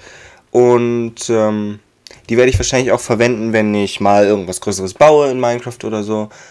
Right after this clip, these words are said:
Auf jeden Fall werde ich da jetzt so nach und nach durchgehen, so erklären, was das für Fahrzeuge sind und, äh,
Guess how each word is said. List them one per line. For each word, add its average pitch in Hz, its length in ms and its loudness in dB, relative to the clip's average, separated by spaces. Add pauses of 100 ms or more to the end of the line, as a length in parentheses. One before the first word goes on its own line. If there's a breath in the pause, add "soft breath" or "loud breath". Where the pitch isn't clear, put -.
(300 loud breath)
Auf 120 120 -2
jeden 139 180 0
Fall 131 180 0
werde 117 140 0
ich - 80 -14
da 110 140 2
jetzt 107 140 0
so 110 60 -4
nach 104 240 2
und 98 120 -4
nach 95 220 -2
durchgehen, 98 800 -4
so 87 240 -8 (200)
erklären, 101 520 0
was 90 180 -6
das - 120 -12
für 85 400 -6
Fahrzeuge 98 480 -2
sind 87 460 -8
und, 85 440 -12
äh, 80 260 -12